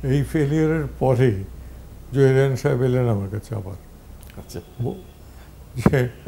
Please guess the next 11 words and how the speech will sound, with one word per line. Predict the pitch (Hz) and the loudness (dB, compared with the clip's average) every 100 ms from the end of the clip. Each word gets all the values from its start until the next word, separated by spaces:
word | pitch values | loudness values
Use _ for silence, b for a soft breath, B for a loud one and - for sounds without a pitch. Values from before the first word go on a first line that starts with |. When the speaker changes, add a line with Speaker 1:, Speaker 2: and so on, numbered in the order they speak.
| - | -6
Speaker 1:
"আমি | - 135 139 | 0 2 4
একটা | 131 - 123 | 2 0 -4
ছবি | - 131 120 156 | 2 2 2 2
বানাতে | 131 107 - - | 2 2 -4 -12
চাই।" | - 98 - B B - | -12 -12 -12 B B -6
আমি | 143 135 | -2 -2
বললাম | 110 185 120 196 | -2 -4 -6 -8
যে, | - - B B | -10 -14 B B
"একটাতেই | - - - - 214 165 B B - | 0 2 0 0 0 0 B B 4
যথেষ্ট | 147 135 160 - 190 | 4 4 -2 0 2
হয়েছে, | 147 165 147 170 | 2 2 2 0